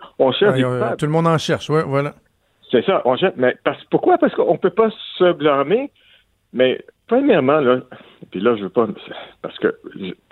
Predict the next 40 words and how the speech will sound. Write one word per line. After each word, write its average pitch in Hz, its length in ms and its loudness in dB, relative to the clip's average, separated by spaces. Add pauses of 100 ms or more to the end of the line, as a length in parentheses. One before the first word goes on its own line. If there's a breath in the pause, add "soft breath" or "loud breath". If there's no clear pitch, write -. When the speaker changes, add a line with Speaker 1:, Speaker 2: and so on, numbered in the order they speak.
Speaker 1:
comme 147 220 2
j'ai 131 180 4
dit 131 140 2
au 120 120 6
début, 131 360 2 (240)
j'ai 120 280 2
moi-même 131 480 2
acheté 120 420 0
une 117 180 2
maison, 95 260 2 (100)
cons-, 104 140 0 (140)
construit 113 420 0
une 151 80 4
maison 107 320 2
sur 120 160 -4
un 104 80 2
bord 107 160 0
de 98 80 0
l'eau. 107 160 0 (300 loud breath)
Fait - 80 0
qu'on 214 320 2
choisit 220 420 0
de 131 120 4
se 107 100 -2
mettre 95 100 0
sur - 140 -4
le 95 40 2
bord 95 140 2
de 95 100 -2
l'eau. 90 120 0 (360 loud breath)
On 202 220 2
choisit, 208 580 -2 (200)
malgré 214 460 2
tout, 208 300 -2 (480 loud breath)
de 143 100 4
vivre 185 560 2 (360)
dans 156 220 2
cette 165 180 0
espèce 156 420 2 (200)
de, 151 140 2